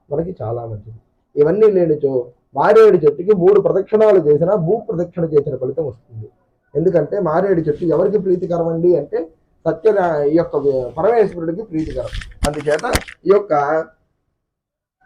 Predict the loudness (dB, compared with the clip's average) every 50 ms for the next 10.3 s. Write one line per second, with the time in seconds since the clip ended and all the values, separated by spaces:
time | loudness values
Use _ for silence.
0 | _ _ _ _ _ _ _ _ -8 -4 0 2 4 6 6 4 4 2 -2 -4
1 | -4 -4 -4 -2 0 0 0 -2 -4 -6 -10 _ -18 -18 -18 -18 -20 -20 -20 -20
2 | -12 -10 -8 -8 -6 -6 -6 -6 -6 -6 -6 -8 -6 -6 -6 -8 -8 -10 -10 _
3 | -6 -6 -4 -2 -2 -4 -4 -6 -8 -8 -8 -8 -10 _ _ _ _ _ -2 0
4 | 2 2 2 2 2 0 0 0 2 2 2 0 0 -4 -10 -12 -6 -2 0 0
5 | 0 0 -2 -4 -4 -4 -6 -6 -6 -8 -6 -2 2 2 4 4 2 0 -2 -6
6 | -6 -6 -6 -8 -10 -10 -16 _ _ -14 -12 -12 -14 -14 _ _ -20 -20 -20 _
7 | _ -2 0 2 2 2 0 -2 -6 -8 -10 -16 -20 _ _ _ _ _ _ _
8 | -2 -2 0 0 0 2 2 2 2 2 2 0 0 -2 _ _ _ 4 4 4
9 | 6 6 4 4 6 6 6 6 6 6 6 6 6 6 6 4 2 2 2 4
10 | 4 6 4 4 2